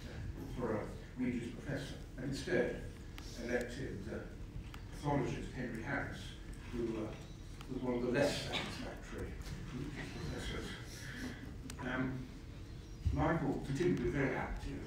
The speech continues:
in medical sciences. He chaired the Planning and Development Committee of the Clinical Medicine Board in a magisterial manner. I was also a member in his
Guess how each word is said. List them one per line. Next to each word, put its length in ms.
in 1300
medical 340
sciences. 640
He 120
chaired 520
the 140
Planning 360
and 120
Development 360
Committee 400
of 160
the 80
Clinical 340
Medicine 520
Board 440
in 120
a 40
magisterial 840
manner. 340
I 560
was 100
also 200
a 80
member 400
in 220
his 140